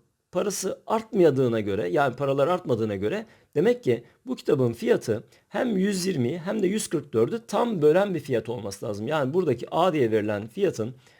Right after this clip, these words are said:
hem yüz yirmi hem yüz kırk dördü bölen bir, e, sayı olması gerekiyor. Peki yüz yirmi ve yüz kırk dördü bölen dediğine göre arkadaşlar burada ekok mu, ebop mu kullanmamız lazım?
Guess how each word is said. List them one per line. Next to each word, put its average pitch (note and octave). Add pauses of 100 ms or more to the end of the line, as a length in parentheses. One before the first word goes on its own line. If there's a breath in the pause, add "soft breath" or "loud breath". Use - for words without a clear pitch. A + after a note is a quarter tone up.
hem A3
yüz D#3
yirmi A2+
hem F#3
yüz E3+
kırk -
dördü C3 (360 soft breath)
bölen C3+
bir, A2+ (120)
e, G#2+
sayı A#2+
olması A2+
gerekiyor. G2+ (300 soft breath)
Peki C#3 (300 loud breath)
yüz F3
yirmi G#3
ve F#3
yüz F3+
kırk -
dördü D#3
bölen D3+
dediğine C3
göre G#2+
arkadaşlar A2
burada A#2
ekok F3
mu, F#3+
ebop C#3+
mu B2
kullanmamız G#2+
lazım? B2